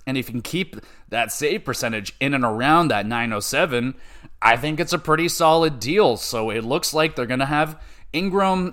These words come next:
and Vejmelka for their tandem again next season. Still a lot of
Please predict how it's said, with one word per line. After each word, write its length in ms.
and 320
Vejmelka 640
for 240
their 160
tandem 500
again 480
next 220
season. 640
Still 340
a 40
lot 260
of 240